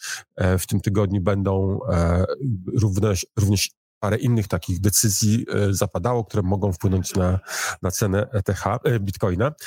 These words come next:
A E T H aktualnie to jest około tysiąca sześciuset dolarów. No i, e, faktycznie żeśmy, e, pospadali poniżej tych wszystkich kroczących, średnich i tak dalej. E, byki wyraźnie nie w formie. E, tutaj w,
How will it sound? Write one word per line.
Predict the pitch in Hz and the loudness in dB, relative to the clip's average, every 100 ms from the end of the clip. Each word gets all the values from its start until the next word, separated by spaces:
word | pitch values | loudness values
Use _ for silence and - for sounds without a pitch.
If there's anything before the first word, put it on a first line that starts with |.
| - - - - | -10 -10 -12 -4
A | 123 107 | -2 0
E | 104 | -2
T | - 85 | 0 0
H | 170 113 87 _ _ _ _ _ _ - - | 2 0 -4 _ _ _ _ _ _ -12 -4
aktualnie | 120 - 120 131 135 120 | -2 0 2 2 0 0
to | |
jest | 117 | -2
około | 113 131 113 | 0 0 0
tysiąca | - 104 117 104 | 0 0 0 0
sześciuset | 101 107 - 110 110 92 | 0 -2 0 -2 -2 0
dolarów. | 101 87 135 156 - - 127 113 110 | 0 2 0 -2 -8 -4 -4 -4 -2
No | 139 | 0
i, | 160 143 139 - | 2 2 2 0
e, | 131 | -2
faktycznie | 117 120 - 123 113 | 0 -2 -2 0 0
żeśmy, | 98 101 117 107 107 107 | 0 -2 0 2 2 0
e, | - 107 104 104 - | -2 0 0 0 -2
pospadali | 143 - - 104 113 110 98 | -2 -2 -4 -2 0 0 0
poniżej | 104 107 95 92 | 0 2 2 0
tych | 104 | 0
wszystkich | - 107 117 - | 0 2 0 0
kroczących, | - 117 113 101 - 95 87 | -4 0 0 0 0 -2 -2
średnich | - 104 92 95 | 0 0 0 0
i | 175 | 0
tak | 107 92 | 0 0
dalej. | 95 90 131 - 131 131 127 - | 0 0 0 0 2 2 2 0
E, | 101 90 90 | 0 2 2
byki | 90 120 - 101 | 0 -2 -2 -2
wyraźnie | 95 101 101 92 101 101 | 0 2 0 0 0 2
nie | 104 | 0
w | - | 0
formie. | - 92 87 110 131 - | -2 -2 0 0 -2 -2
E, | 101 95 92 92 - - | 0 2 2 0 -2 -2
tutaj | 104 104 98 98 | -2 0 0 0
w, | 92 | -2